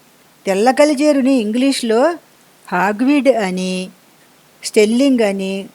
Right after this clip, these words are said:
టార్విన్ అని అంటారు. ఈ మొక్కలో ప్రోటీన్లు, విటమిన్ సి, సోడియం, కాల్షియం, ఐరన్ మరియు పునర్నవోసైడ్, సెరాటాజెనిక్ యాసిడ్,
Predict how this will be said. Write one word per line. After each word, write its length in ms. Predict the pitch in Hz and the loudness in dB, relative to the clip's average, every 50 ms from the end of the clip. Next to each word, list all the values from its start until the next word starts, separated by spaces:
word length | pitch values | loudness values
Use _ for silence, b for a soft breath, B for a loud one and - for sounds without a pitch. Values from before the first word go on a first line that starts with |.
| _ _ - | _ _ -4
టార్విన్ 480 | 196 190 202 214 214 214 208 180 196 - | -2 -2 0 0 0 -2 -4 -4 -6 -10
అని 300 | 185 180 170 180 214 269 | -12 -10 -8 -4 -4 -2
అంటారు. 480 | 254 214 190 175 190 175 170 165 170 - _ _ _ _ _ _ _ _ _ _ _ _ _ _ _ - | -2 -4 -4 -4 -4 -4 -4 -6 -10 -14 _ _ _ _ _ _ _ _ _ _ _ _ _ _ _ -4
ఈ 180 | 185 208 214 202 | -2 0 0 0
మొక్కలో 680 | 185 175 165 - 269 269 269 254 247 262 294 330 330 - _ _ - | -2 -4 -2 0 0 2 2 2 2 2 2 0 -2 -6 _ _ -4
ప్రోటీన్లు, 800 | 202 196 196 196 277 277 277 269 254 240 220 220 226 226 233 233 - _ _ _ - | -2 -2 -2 0 0 2 2 2 2 2 0 0 0 0 -2 -4 -8 _ _ _ -12
విటమిన్ 500 | 175 180 180 247 254 240 285 285 277 247 | -10 -2 0 0 0 2 2 0 0 0
సి, 460 | - - - 196 202 202 208 208 214 - _ _ _ _ _ _ _ - | -2 -4 -4 -4 -2 -2 -4 -4 -8 -12 _ _ _ _ _ _ _ -8
సోడియం, 800 | - - 208 214 240 262 262 247 233 202 196 196 202 208 202 - _ _ _ _ _ - | -2 2 4 4 4 4 4 0 -2 -2 -4 -6 -8 -10 -12 -18 _ _ _ _ _ -2
కాల్షియం, 760 | 185 180 185 202 220 - - 208 196 190 190 190 190 185 180 - _ _ _ _ _ _ - | 0 2 2 0 -2 -4 -4 -4 -4 -4 -4 -6 -8 -12 -16 -20 _ _ _ _ _ _ -6
ఐరన్ 540 | 180 180 180 185 190 190 185 185 185 185 - - _ _ _ _ _ _ _ _ _ _ _ _ - | -4 -2 0 0 0 -2 -2 -4 -6 -10 -12 -16 _ _ _ _ _ _ _ _ _ _ _ _ -4
మరియు 580 | 190 202 214 226 226 233 269 320 349 330 269 - _ _ _ _ _ _ _ _ _ - | -2 0 0 0 0 0 0 0 -2 -4 -6 -10 _ _ _ _ _ _ _ _ _ 0
పునర్నవోసైడ్, 1120 | 202 208 226 262 277 277 302 294 302 311 311 320 311 - 254 233 226 214 214 214 220 226 214 - - _ _ _ _ _ _ _ - | 0 2 2 2 2 2 2 2 2 2 2 2 2 0 0 0 2 2 2 2 2 0 -2 -4 -10 _ _ _ _ _ _ _ -8
సెరాటాజెనిక్ 960 | - - 208 202 233 262 277 269 302 311 311 254 277 277 254 269 269 262 247 | -4 -2 0 2 2 2 2 2 2 2 2 2 2 2 2 2 0 -2 -4
యాసిడ్, 760 | - - 196 196 190 190 - 202 190 190 175 185 185 190 | -4 -2 0 0 0 0 -2 -4 -4 -2 -4 -4 -4 -4